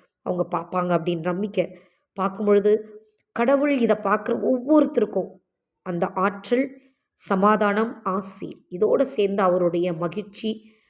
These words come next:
அன்பு, மன்னிப்பு எல்லாம் கொடுத்து நம்மை நிறைவாக ஆசீர்வதிக்க உங்களை வாழ்த்துகிறேன். This is உங்கள் சிஸ்டர் ஜான்சி. Thank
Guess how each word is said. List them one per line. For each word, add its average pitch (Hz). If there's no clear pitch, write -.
அன்பு, 208
மன்னிப்பு 185
எல்லாம் 170
கொடுத்து 269
நம்மை 202
நிறைவாக 208
ஆசீர்வதிக்க 180
உங்களை 180
வாழ்த்துகிறேன். 180
This -
is 233
உங்கள் 247
சிஸ்டர் 240
ஜான்சி. 196
Thank 294